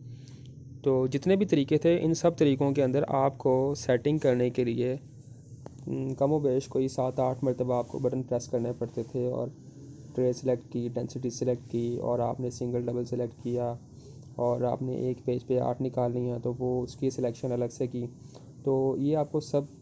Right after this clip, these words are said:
करना पड़ता था। तो आज जो मैं आपको बताने लगा हूँ, इस तरीके से आप इन सब settings को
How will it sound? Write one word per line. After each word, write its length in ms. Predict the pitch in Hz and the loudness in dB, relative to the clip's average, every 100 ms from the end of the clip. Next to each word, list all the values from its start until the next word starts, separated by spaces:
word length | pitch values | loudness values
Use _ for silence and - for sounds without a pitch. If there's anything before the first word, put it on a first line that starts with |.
| - | -2
करना 260 | 127 120 117 | 0 2 0
पड़ता 300 | 113 - 113 | 0 -2 -4
था। 200 | 120 127 - - - - | -6 -12 -16 -20 -20 -8
तो 160 | 131 120 | -2 -2
आज 260 | 127 143 | 2 2
जो 160 | 160 180 | 2 2
मैं 140 | 170 | 2
आपको 260 | 160 151 160 | 0 0 -2
बताने 300 | 143 120 135 | 0 0 0
लगा 200 | 143 131 | 0 0
हूँ, 260 | 135 139 - | -2 -4 -4
इस 300 | 147 - - | -6 -4 -2
तरीके 380 | 131 120 127 | -2 -2 -2
से 360 | 127 131 131 143 - | -2 -2 -2 -2 -2
आप 600 | 120 123 - 143 135 - | -2 -2 -2 -2 -2 -2
इन 120 | 147 | -4
सब 200 | 151 170 | 0 -2
settings 420 | 156 120 127 131 | 0 0 0 -2
को 220 | - 147 | -2 -2